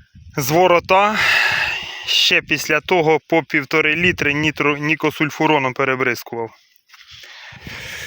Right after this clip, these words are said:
Дивіться, на одній волосині, як дядя Саша каже, воно вже все, воно вже не той, нічого воно тут не зробить.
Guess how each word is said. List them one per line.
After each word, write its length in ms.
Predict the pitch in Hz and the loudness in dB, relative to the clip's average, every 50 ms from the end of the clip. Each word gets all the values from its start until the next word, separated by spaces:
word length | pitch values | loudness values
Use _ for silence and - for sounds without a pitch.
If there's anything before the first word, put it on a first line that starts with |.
| - - - - - - - - - - - _ _ _ _ _ _ _ _ _ _ _ _ _ _ _ - - | -12 -12 -12 -14 -14 -14 -16 -18 -20 -20 -20 _ _ _ _ _ _ _ _ _ _ _ _ _ _ _ -14 -6
Дивіться, 540 | - 135 156 156 156 156 135 - - - - - - - - | -2 0 2 2 2 2 0 -2 -4 -4 -2 -2 -4 -2 0
на 160 | 156 170 185 | 0 0 0
одній 240 | 214 208 247 247 226 | 0 2 2 2 4
волосині, 680 | 208 196 190 185 175 - - 175 143 120 107 107 110 - - | 6 6 6 4 2 2 0 0 0 0 -2 -6 -8 -6 -2
як 160 | - 151 160 | 0 0 2
дядя 260 | 160 175 170 180 180 170 | 2 0 2 2 0 2
Саша 320 | - 196 165 - 143 135 | 2 0 2 2 -2 -4
каже, 360 | - - 131 120 107 117 117 | -2 -2 -2 0 0 0 0
воно 340 | 123 139 151 165 185 202 202 | 2 2 2 2 2 2 2
вже 180 | 170 156 170 165 | 4 4 2 0
все, 300 | 147 - - - - 190 | 0 -4 -6 -2 0 2
воно 560 | 190 190 185 175 156 151 151 151 160 156 151 | 4 4 4 4 4 2 2 2 2 0 0
вже 200 | 143 135 147 151 | 0 0 -2 0
не 180 | 147 147 147 | 0 0 0
той, 340 | 139 - - 175 170 170 156 | -2 -2 0 2 2 2 2
нічого 560 | 147 143 143 135 - - 156 147 139 139 139 | 0 -2 -4 -4 -2 -2 0 0 2 0 0
воно 240 | 135 135 139 139 139 | 0 -2 -2 -4 -4
тут 220 | 131 - 135 - - | -4 -6 -8 -6 -6
не 120 | 131 131 | -6 -4
зробить. 580 | 123 131 151 175 180 185 175 160 156 147 139 | -4 -2 -2 0 0 0 0 0 0 -2 -2